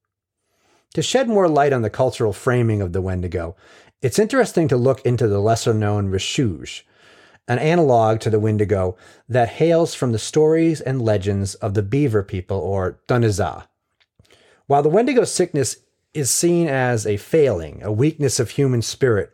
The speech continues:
for the man overcome by an all-consuming greed and cannibalistic horror, the same desires for those overtaken by the Wishuj of the Dunizah are marked by an emphasis on strength.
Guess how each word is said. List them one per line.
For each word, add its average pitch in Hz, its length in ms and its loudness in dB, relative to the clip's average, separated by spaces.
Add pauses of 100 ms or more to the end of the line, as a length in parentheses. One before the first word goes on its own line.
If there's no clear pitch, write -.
(140)
for - 160 -4
the 110 80 0
man 123 320 2
overcome 123 540 0
by 104 200 2
an 92 120 -2
all-consuming 117 880 0
greed 104 400 -2
and 92 140 -6
cannibalistic 107 640 -2
horror, 98 360 -2 (640)
the 127 80 -2
same 226 420 2
desires 98 640 0
for - 140 -6
those 107 280 0
overtaken 107 580 -2
by 101 160 -2
the 92 120 -4
Wishuj 98 640 -2 (360)
of 101 100 -4
the 107 80 -2
Dunizah 113 640 0 (360)
are 120 120 0
marked 143 480 0
by 120 140 0
an 120 140 -6
emphasis 123 540 -6
on 107 180 -6
strength. - 720 -8